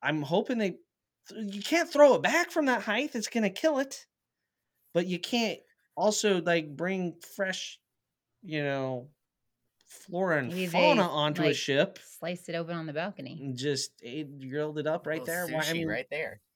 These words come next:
Speaker 1: right there.
Speaker 2: <laughs>
Speaker 1: Yeah, I mean, sushi right out of the port of Nassau.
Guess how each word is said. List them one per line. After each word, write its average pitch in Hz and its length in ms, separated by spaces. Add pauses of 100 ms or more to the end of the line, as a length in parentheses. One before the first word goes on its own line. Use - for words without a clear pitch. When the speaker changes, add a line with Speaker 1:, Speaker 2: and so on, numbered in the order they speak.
(240)
Speaker 1:
right 143 240
there. 127 380
Speaker 2:
<laughs> - 540
Speaker 1:
Yeah, 151 320
I 151 80
mean, 170 220
sushi 180 440
right 135 240
out 147 180
of 151 100
the 123 180 (540)
port 151 420
of 117 260
Nassau. 123 680